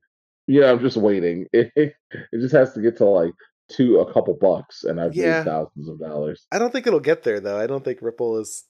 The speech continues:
Speaker 2: I never really got the point of Ripple, whereas, like, a lot of the other ones, I get the point. But, you know, I, I bought, like, a hundred bucks worth of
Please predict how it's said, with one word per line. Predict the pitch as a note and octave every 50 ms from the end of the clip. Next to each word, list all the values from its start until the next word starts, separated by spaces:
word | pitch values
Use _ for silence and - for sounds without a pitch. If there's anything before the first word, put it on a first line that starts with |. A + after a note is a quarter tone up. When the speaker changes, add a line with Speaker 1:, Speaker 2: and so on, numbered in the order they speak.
| _ _ _ _ -
Speaker 2:
I | B2
never | C#3 D#3+ D3 D3+
really | C#3+ C#3 C#3
got | A#2+ B2+ B2 -
the | B2
point | G2+ - B2+ B2 A#2+ A2+
of | G#2+ F#2 G2
Ripple, | A2 G#2+ - G#2 G2+ G2 F#2 _ _ _ _ _ -
whereas, | A2+ A#2 A#2 A2+ A2
like, | A#2+ A2+ A2 -
a | A2
lot | A#2 A#2 A#2
of | A2
the | A2+ A2 A2
other | A2 A2 G#2
ones, | G#2 G#2+ G#2 G#2 G#2
I | G2
get | F#2+ A2 A2 -
the | -
point. | _ - A2 A2 G#2 G2 G2 - _ _ _ _ _ _ _ _ _ _ _ _ _ _ _ _ _ _
But, | - C#3+ C3+
you | B2+ B2+
know, | B2+ B2+
I, | C#3 D3 -
I | B2+ C#3+ D3
bought, | D3+ C#3+ C3+ A2+ A2
like, | G#2+ G#2+ G2+ - - - _ _ _ _ _ _ _ -
a | G2+ G2+ G2+ G2 G#2
hundred | A2+ C3 B2+ B2+ A#2 A2+
bucks | - A#2 A#2 A#2 - - - -
worth | A#2 A#2 A2+ A2+ -
of | G#2+ G#2 G2